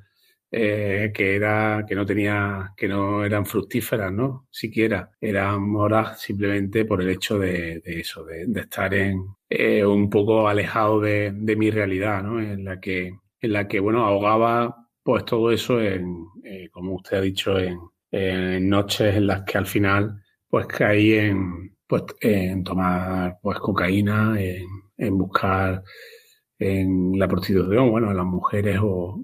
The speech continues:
o en, o en amigos efímeros, ese paso del tiempo en el que evadía mi mente y, y bueno, yo le decía a Lourdes que, que lo necesitaba, ¿no? O sea,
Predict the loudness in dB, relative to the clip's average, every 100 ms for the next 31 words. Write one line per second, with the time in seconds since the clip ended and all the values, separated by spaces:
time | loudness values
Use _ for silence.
0 | -6 -2 0 0 -2 -6 -6 -4 0 0
1 | 2 4 4 4 0 -2 -8 _ _ -4
2 | 0 0 0 0 -2 -4 -16 _ -2 -2
3 | -2 -4 -2 -2 0 0 0 0 2 2
4 | 2 2 2 2 0 2 2 2 0 -4
5 | _ _ _ 2 2 4 4 4 2 2
6 | 4 4 4 4 4 4 2 -2 -8 _
7 | _ _ -4 -2 0 2 2 4 2 2
8 | 0 2 2 0 -2 -2 -2 -2 0 -2
9 | -4 -6 -4 0 0 0 0 -2 -4 -6